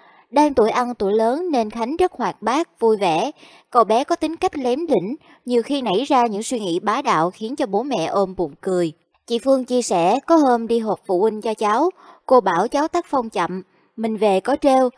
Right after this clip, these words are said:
chê con vài câu thì nó bảo lại, "Con đã chiến thắng năm trăm triệu con tinh trùng để làm con của mẹ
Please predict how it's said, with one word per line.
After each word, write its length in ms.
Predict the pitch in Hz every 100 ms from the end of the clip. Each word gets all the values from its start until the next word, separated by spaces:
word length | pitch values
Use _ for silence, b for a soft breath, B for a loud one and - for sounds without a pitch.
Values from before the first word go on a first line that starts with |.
| b
chê 180 | - 285
con 240 | 294 277 262
vài 200 | 214 196
câu 280 | 240 240
thì 180 | 240 208
nó 120 | 185
bảo 220 | 240 226 214
lại, 340 | 214 160 175 b b b b -
"Con 200 | 262 247
đã 100 | 202
chiến 220 | 262 311
thắng 280 | 269 240 349
năm 200 | 247 208
trăm 180 | 226
triệu 200 | 208 180
con 200 | 185 214
tinh 180 | 202 214
trùng 260 | 214 196 185
để 100 | 180
làm 240 | 247 190
con 220 | 185 220
của 120 | 196 196
mẹ 300 | 214 175